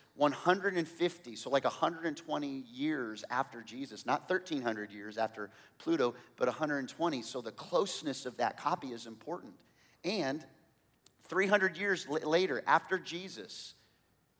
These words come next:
after Jesus had died and resurrected, within three hundred years later, we have excavated twenty-four thousand six hundred copies of the New Testament. Twenty-four thousand six hundred copies.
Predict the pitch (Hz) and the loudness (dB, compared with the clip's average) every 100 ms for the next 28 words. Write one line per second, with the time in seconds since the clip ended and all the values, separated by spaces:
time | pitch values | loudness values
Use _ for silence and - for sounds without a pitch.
0 | _ 123 135 190 - 190 180 180 165 143 | _ 2 2 0 -2 -4 -2 0 0 2
1 | - 139 160 170 147 151 151 139 151 - | 6 8 6 4 4 2 2 0 -2 -2
2 | 110 101 - _ _ _ _ _ _ _ | -8 -12 -14 _ _ _ _ _ _ _
3 | - 139 147 135 151 190 190 208 196 208 | -2 0 2 0 0 2 2 2 0 -4
4 | 208 - 117 104 117 160 - _ _ _ | -8 -4 -6 -4 -8 -8 -12 _ _ _
5 | _ - 120 170 185 165 175 - 156 113 | _ -6 2 6 6 4 0 -2 -2 0
6 | 104 104 131 - - _ _ _ _ - | -2 -2 -8 -12 -20 _ _ _ _ -4
7 | 190 196 - - - - 110 - 175 - | -4 -4 -6 -2 -2 -2 -8 -10 -12 -10
8 | - - 151 175 - 208 311 - 98 143 | -12 -12 -12 -12 -12 -14 -16 -18 -20 -18
9 | 180 - - _ _ _ _ _ _ _ | -16 -16 -18 _ _ _ _ _ _ _
10 | _ _ _ _ _ _ _ _ _ _ | _ _ _ _ _ _ _ _ _ _
11 | _ _ 175 214 233 - - 269 - - | _ _ -6 -6 -4 -4 -4 -8 -12 -14
12 | _ _ _ _ _ _ - 269 302 302 | _ _ _ _ _ _ -4 -2 2 4
13 | - 147 220 - - 240 - - - - | 4 2 0 -8 -6 -6 -6 -8 -12 -20
14 | - - - | -20 -18 -18